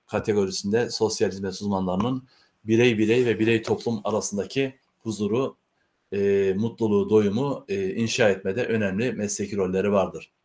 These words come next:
Doğrusu bilimsel olarak da aslında insanın yeryüzündeki yaşamı bir oyun gerçeklik formundadır. Ve burada insan farklılıklarına, e, saygı duymak, e, tartışmaları,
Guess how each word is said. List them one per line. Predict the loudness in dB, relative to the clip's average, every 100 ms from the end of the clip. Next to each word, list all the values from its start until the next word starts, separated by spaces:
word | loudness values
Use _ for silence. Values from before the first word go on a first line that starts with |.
| _ _ _ _ _ _ _ _ _ _ _ _ -20 _ _ _ _ _ _ 4
Doğrusu | 6 6 2 0
bilimsel | 0 0 2 4
olarak | 4 2 2
da | 2 2 2
aslında | -2 0 0
insanın | 0 2 2 2
yeryüzündeki | 4 4 2 -2 2
yaşamı | 2 4 0 0
bir | 0
oyun | 4 6 6
gerçeklik | 4 4 -2 -2 -2
formundadır. | 4 6 6 0 0 0 -2 -18 -20 _ -4
Ve | 0 4
burada | 6 6 2
insan | 0 -2 0 -2 0
farklılıklarına, | 0 0 -4 -2 0 2 2 0 -4 _ _ -8
e, | -4 -2 -2 -2 -4 -8 _ -10
saygı | 0 4 4 4
duymak, | 0 0 -2 -6 _ _ _ _ _ -4
e, | -4 2
tartışmaları, | 2 2 -2 0 2 4 2 -2